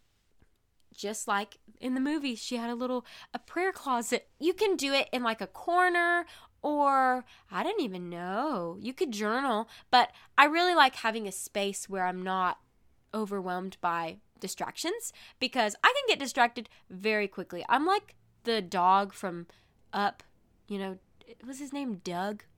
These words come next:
I think so. And he was like, "Squirrel, that's me." And so I started this closet really just out of a place of desperation for Jesus. I was like, "Lord, I just, I really need you and I'm done."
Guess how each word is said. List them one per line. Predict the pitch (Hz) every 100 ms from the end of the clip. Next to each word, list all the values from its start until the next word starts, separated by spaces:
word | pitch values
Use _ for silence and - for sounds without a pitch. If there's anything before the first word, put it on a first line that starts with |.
| _ _ _ -
I |
think | 220 466 -
so. | 226 180
And | 185
he |
was | 220
like, | 196 -
"Squirrel, | - 480 480 466 - _ _
that's | 294 294 -
me." | 254 185 - - - -
And | 349
so | - 370 359 349 - - -
I | 294 302
started | 302 349 392 554
this | 370 -
closet | 294 349 381 -
really | 240 339 427
just | 320 294 -
out | 254 320
of | 311
a |
place | - - 269 285
of | 202
desperation | 202 220 - 202 202 - 208
for | 190
Jesus. | 170 180 185 165 -
I |
was | 196 190
like, | 165
"Lord, | 190 202 196
I | 233 392 285
just, | 190 - - - -
I | 202
really | 190 180 196 202 196
need | 185 180 185
you | 208
and | 180
I'm | 170
done." | 156 127